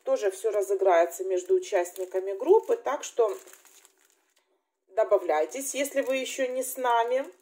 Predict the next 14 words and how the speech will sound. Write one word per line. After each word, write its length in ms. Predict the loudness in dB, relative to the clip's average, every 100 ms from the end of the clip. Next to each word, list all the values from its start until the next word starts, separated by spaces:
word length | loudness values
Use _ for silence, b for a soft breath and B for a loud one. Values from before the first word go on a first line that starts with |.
| b b b -12
Это 280 | -8 -8
тоже 360 | -4 -4 -2 -4
пойдет 420 | -4 -4 -6 -8
на 160 | -6 -4
розыгрыш. 640 | -4 -6 -4 -4 -4 -8 B B B B -20 -12
И 140 | 4 4
принимайте 640 | 4 -8 -4 -4 -4 -10
участие 500 | 2 2 4 2 2
в 60 |
розыгрыше. 600 | 6 4 4 0 -2 -2
Ну 140 | 2 2
и, 80 | 2
в 100 | 0
общем-то, 760 | -2 -10 0 2 4 4 2